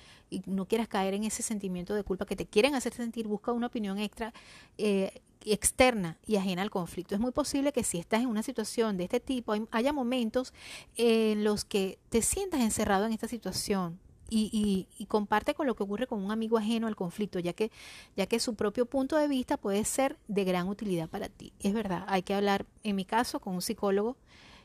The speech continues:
y, y me resultó maravillosamente bien. Conoce tus virtudes. Eh, un síntoma de manipulación es que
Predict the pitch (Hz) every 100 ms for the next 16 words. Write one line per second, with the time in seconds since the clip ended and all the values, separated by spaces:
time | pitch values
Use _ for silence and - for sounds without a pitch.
0 | - - 214 202 185 180 170 175 - 196
1 | 190 185 180 170 170 190 214 170 160 -
2 | 175 165 165 170 151 - - - - -
3 | 254 254 320 302 254 214 - 285 302 311
4 | - - - 220 214 202 196 185 185 -
5 | 254 240 285 269 311 277 226 208 - 196
6 | 190 - 277 262 208 - 254